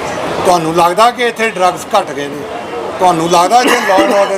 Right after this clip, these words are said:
ਤੁਸੀਂ ਆਪ ਹੀ ਦੱਸਦੇ ਹੋ, ਹਰ ਦੂਜੇ ਦਿਨ ਗੋਲੀ ਚੱਲ ਰਹੀ ਆ। ਇਹੋ ਜਿਹੀ ਪਰੇਸ਼ਾਨੀ 'ਚ ਆਮ ਫੈਮਿਲੀ ਕਿਸ ਤਰ੍ਹਾਂ ਰਹੂਗੀ? ਤੇ ਮੈਂ ਜਿਹੜੀਆਂ ਦੂਸਰੀਆਂ ਗੱਲਾਂ ਤੁਹਾਨੂੰ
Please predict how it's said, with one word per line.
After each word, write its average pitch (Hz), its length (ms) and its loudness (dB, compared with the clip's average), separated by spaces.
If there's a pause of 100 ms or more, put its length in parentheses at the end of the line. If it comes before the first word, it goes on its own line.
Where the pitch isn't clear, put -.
ਤੁਸੀਂ 208 220 -2
ਆਪ 202 280 4
ਹੀ 240 60 -2
ਦੱਸਦੇ 190 380 2
ਹੋ, 185 60 0 (960)
ਹਰ 185 120 4
ਦੂਜੇ 185 340 -2
ਦਿਨ 208 180 0
ਗੋਲੀ 180 300 2
ਚੱਲ 170 240 2
ਰਹੀ 165 200 -2
ਆ। 151 60 -2 (2500)
ਇਹੋ 208 260 4
ਜਿਹੀ 269 140 0
ਪਰੇਸ਼ਾਨੀ 226 680 0
'ਚ 247 120 -2 (1700)
ਆਮ 202 340 2
ਫੈਮਿਲੀ 208 440 0
ਕਿਸ 208 140 -6
ਤਰ੍ਹਾਂ 202 240 2
ਰਹੂਗੀ? 165 300 -4 (600)
ਤੇ 247 220 4 (240)
ਮੈਂ 147 360 0
ਜਿਹੜੀਆਂ 214 320 0
ਦੂਸਰੀਆਂ 202 500 0
ਗੱਲਾਂ 214 280 2
ਤੁਹਾਨੂੰ 185 320 0